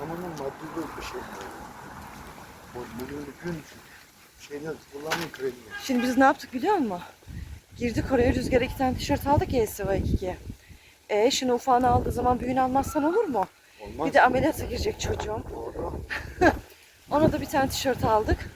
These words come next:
Speaker 2: Tişörtleri çok güzel ama. Bir de yani uygun aldık, şöyle diyeyim. Yüz elli lira zaten şeyde.
Speaker 1: Bedava.
Speaker 2: <coughs> Dur Abdullah ya. Yüz elli lira zaten normalde şeyde, sosyete pazarında tişörtler.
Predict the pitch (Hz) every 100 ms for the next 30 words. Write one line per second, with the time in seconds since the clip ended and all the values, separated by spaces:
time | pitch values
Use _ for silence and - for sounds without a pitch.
0 | - - - - 359 359 339 330 - 214
1 | 208 180 190 233 320 427 494 - - -
2 | - - - - 302 370 349 381 381 453
3 | 427 349 - 415 415 349 349 - - _
4 | - - - 302 302 427 440 415 339 311
5 | 302 302 294 311 302 311 427 415 226 160
6 | - - - - - - - - - -
7 | - - - - - - - - - 392
8 | 262 208 311 302 320 269 269 302 226 196
9 | 196 - - - - - - - - -
10 | - - - - 269 285 330 415 403 330
11 | 247 226 254 240 240 233 240 262 269 440
12 | 480 359 466 - - 466 - 466 466 -
13 | 277 - -